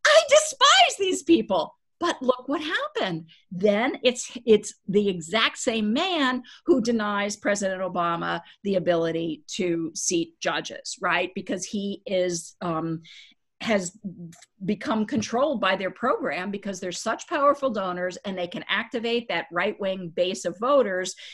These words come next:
in primary challenges that, you know, kind of weld the popular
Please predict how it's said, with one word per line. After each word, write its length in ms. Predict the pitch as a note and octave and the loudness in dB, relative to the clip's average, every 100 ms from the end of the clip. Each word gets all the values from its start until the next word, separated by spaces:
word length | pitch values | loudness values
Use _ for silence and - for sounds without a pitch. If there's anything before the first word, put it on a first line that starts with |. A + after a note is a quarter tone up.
| - | -4
in 240 | A3+ F#3+ F#3 | 0 0 -4
primary 540 | - B3 A#3+ G3+ D#3 | 2 2 4 0 -2
challenges 760 | E3+ - D#3 D#3 E3 E3+ E3+ F3 | -4 -4 -4 -6 -6 -6 -6 0
that, 180 | F3+ E3+ - - F3+ - | 0 0 -6 -20 -14 -4
you 100 | G3 | -4
know, 100 | F3+ | -2
kind 200 | F#3 F3 | -6 -6
of 100 | D3+ | -2
weld 460 | E3+ F3+ F#3 - | 2 4 4 2
the 80 | A3 | -4
popular 600 | - A#3+ A#3+ A3 F3 | -4 -2 0 -2 -2